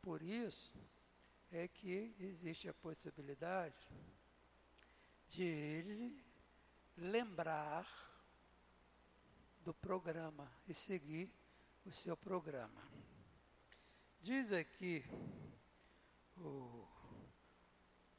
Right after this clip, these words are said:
o André Luiz que a maioria fracassa. Ah, a gente sabe, né? A maioria fracassa. Né? Senão não tava <laughs> voltando sempre, né?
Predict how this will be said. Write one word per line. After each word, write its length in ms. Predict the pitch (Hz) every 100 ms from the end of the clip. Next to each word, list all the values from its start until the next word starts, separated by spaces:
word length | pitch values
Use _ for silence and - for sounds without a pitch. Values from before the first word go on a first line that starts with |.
| -
o 40 |
André 300 | 151 135 131
Luiz 680 | 120 143 190 170 127 - - - - - - - - - - - -
que 100 | -
a 80 | 190
maioria 960 | 170 175 190 180 170 165 180 190 214 214 - - - - - - - - - - - - - - - -
fracassa. 580 | - 170 - - - 240
Ah, 120 | 247
a 220 | 165 147
gente 260 | 147 156 -
sabe, 320 | 202 156 147
né? 160 | 120 - - - - - - - - -
A 20 |
maioria 340 | 214 156 160
fracassa. 600 | - 226 226 180 165 - - - - - - - - - - -
Né? 200 | 190 262 - - - - - - - - - - - - - - - - - - -
Senão 360 | 226 196 190 277
não 120 | 285
tava 400 | - 262 208 185 - - 165 160
<laughs> 480 | - - - 190 -
voltando 460 | 185 - 175 156
sempre, 480 | - - 156 151 -
né? 240 | 190 302